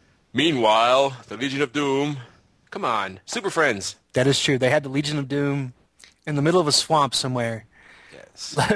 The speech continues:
Speaker 2: <laughs> Lex Luthor, super, super rich Lex Luthor, decides he's gonna set up base in the backwoods of Louisiana. I'm just saying, maybe, maybe move that a little bit north into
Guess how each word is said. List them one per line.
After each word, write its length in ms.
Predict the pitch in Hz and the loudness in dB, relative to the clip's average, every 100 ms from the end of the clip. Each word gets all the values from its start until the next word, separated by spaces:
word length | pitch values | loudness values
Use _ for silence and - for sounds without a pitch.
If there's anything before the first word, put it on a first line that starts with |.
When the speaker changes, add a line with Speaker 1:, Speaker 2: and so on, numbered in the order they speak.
| - _ | -2 _
Speaker 2:
<laughs> 160 | - - | -8 0
Lex 260 | 180 - | 0 0
Luthor, 560 | 202 185 165 139 139 131 | -6 -8 -6 -6 -8 -6
super, 760 | - - 311 311 277 240 214 - - | 0 2 2 2 2 2 0 -8 -4
super 640 | - - 311 311 240 202 | 0 2 2 0 0 0
rich 340 | 165 151 - | 0 -2 -4
Lex 280 | 175 165 - | -6 -6 -6
Luthor, 440 | 160 147 139 131 120 | -8 -8 -8 -8 -8
decides 400 | - 165 143 135 | -6 0 -2 -2
he's 100 | 147 | -8
gonna 160 | 196 | -4
set 200 | 160 196 | 0 0
up 120 | 180 - | 0 -4
base 520 | 151 147 131 - - - - - _ _ | -6 -4 -4 -6 -8 -18 -20 -20 _ _
in 120 | 151 | -8
the 60 | 139 | -6
backwoods 560 | 123 151 147 147 139 127 | 0 0 0 -4 -6 -6
of 120 | 120 | -8
Louisiana. 680 | 127 120 117 110 117 113 113 - _ _ _ - _ _ _ - | -6 -6 -6 -8 -10 -14 -16 -20 _ _ _ -20 _ _ _ -6
I'm 100 | 233 | -2
just 160 | 208 - | 2 2
saying, 280 | 175 139 131 | 2 2 0
maybe, 320 | 190 170 170 185 | -2 -4 -4 -2
maybe 160 | 240 | 0
move 180 | 202 208 | 2 2
that 120 | 202 | 2
a 60 | 165 | 0
little 280 | 175 190 180 | 0 0 0
bit 140 | 175 | -2
north 480 | 139 143 143 135 - | -2 2 2 0 -6
into 600 | - 147 - 143 139 131 | -12 -8 -4 -2 0 -2